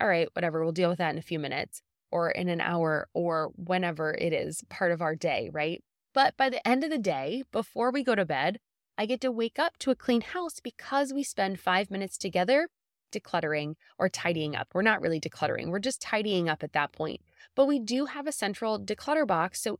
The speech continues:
if we run across things during these five-minute pickups, we can just put it right in the box and we don't have to worry about it. It doesn't go back in with our stuff. It's just an easy way to start getting things out quickly and simply.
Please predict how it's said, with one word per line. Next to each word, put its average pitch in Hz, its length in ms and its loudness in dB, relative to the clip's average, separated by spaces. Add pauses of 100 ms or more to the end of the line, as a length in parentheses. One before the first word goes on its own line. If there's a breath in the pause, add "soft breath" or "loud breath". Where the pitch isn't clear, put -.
if 277 280 2
we 269 100 0
run 208 220 -2
across 185 380 -2
things 170 380 -4
during 185 280 0
these 185 180 -4
five-minute 160 500 -2
pickups, 165 540 -2 (460)
we 214 240 -2
can 269 320 -4
just 165 420 -2 (240)
put 202 220 4
it 220 120 4
right 165 360 0
in 185 80 2
the 175 80 2
box 196 560 0
and 202 100 -4
we 220 140 -2
don't 196 320 -2
have 220 160 -8
to 240 80 -6
worry 262 200 -2
about 202 200 0
it. 165 100 0
It 180 160 -10
doesn't 202 320 -2
go 240 100 0
back 185 480 -6
in 254 260 0
with 220 140 0
our 175 140 2
stuff. - 360 -6 (380)
It's 226 200 -4
just 214 180 -6
an - 80 -6
easy 220 320 0
way 233 160 0
to 208 80 -4
start 180 300 -2
getting 170 240 0
things 165 260 -2
out 147 340 0
quickly 254 540 -2 (340)
and 160 200 -4
simply. 220 640 -2